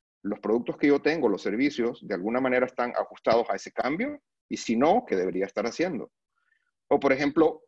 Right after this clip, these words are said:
el, el último tema que vamos a estar tratando es el manejo de la gente. Y lo pongo de último no porque sea de menos importancia, al revés. Es el que más importante y por eso quiero enfatizar más a lo último,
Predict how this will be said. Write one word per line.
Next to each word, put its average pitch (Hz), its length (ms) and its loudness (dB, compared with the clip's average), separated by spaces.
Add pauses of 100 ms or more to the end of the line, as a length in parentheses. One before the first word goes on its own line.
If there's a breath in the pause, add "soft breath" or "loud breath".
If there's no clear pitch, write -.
(140)
el, 120 320 -2
el 117 120 -4
último 131 300 -2
tema 143 240 -2
que 131 80 -2
vamos 139 160 -2
a 143 40 -6
estar 139 200 -8
tratando 139 600 -2
es 135 280 -2
el 107 120 -6
manejo 98 300 -4
de 117 60 0
la 107 80 -4
gente. - 380 -6 (120)
Y 123 60 -8
lo 120 120 2
pongo 170 260 4
de 165 80 8
último 180 360 0
no 139 140 -2
porque 151 240 -4
sea 151 240 0
de 139 100 0
menos 131 260 -4
importancia, 135 600 -6
al 90 60 -8
revés. 113 480 -2 (340)
Es - 140 -6
el 143 160 0
que 120 120 -2
más 127 200 0
importante 151 540 -2
y - 40 -6
por 110 120 -2
eso 117 140 -6
quiero 127 200 -2
enfatizar 120 460 -4
más 117 300 -4 (140)
a - 80 -10
lo 104 120 -4
último, 139 520 -2